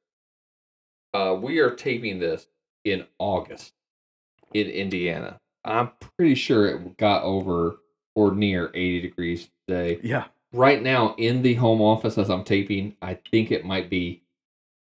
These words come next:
Speaker 2: I
Speaker 1: ninety some degrees.
Speaker 2: It, it may be
Speaker 1: Um,
Speaker 2: the alcohol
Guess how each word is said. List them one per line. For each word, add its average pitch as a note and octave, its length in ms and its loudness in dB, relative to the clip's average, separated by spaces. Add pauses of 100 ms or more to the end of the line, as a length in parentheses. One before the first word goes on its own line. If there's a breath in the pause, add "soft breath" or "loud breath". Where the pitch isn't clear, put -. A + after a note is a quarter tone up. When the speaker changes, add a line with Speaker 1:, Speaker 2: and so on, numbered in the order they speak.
(360)
Speaker 2:
I - 80 0 (180)
Speaker 1:
ninety G#2+ 540 2
some F2 280 -2
degrees. - 560 -6 (520)
Speaker 2:
It, C3 100 -2 (220)
it G#2+ 260 4
may F#2+ 140 4
be E2 140 2
Speaker 1:
Um, - 20 -4
Speaker 2:
the E2+ 100 -4
alcohol F2+ 720 -8